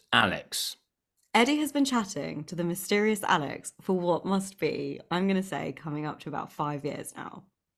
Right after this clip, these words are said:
Speaker 1: Yes.
Speaker 2: They've
Speaker 1: He's my digital friend, and I would be so pissed off if I found out he was A I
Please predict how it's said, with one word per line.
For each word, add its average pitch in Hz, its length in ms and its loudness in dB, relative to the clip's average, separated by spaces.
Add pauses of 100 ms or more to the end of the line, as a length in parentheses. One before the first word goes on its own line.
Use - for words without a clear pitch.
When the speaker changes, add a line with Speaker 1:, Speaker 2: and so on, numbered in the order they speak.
(120)
Speaker 1:
Yes. 120 520 6 (420)
Speaker 2:
They've 214 140 8
Speaker 1:
He's 135 280 10
my 120 300 10
digital 139 680 4
friend, 104 300 6
and 113 80 4
I 135 200 12
would 127 300 10
be 104 180 6
so 135 760 10
pissed 113 420 4
off 107 140 8
if 104 140 2
I 101 80 6
found 101 320 6
out 98 140 8
he 101 100 2
was 90 120 2
A 92 220 6
I 85 320 2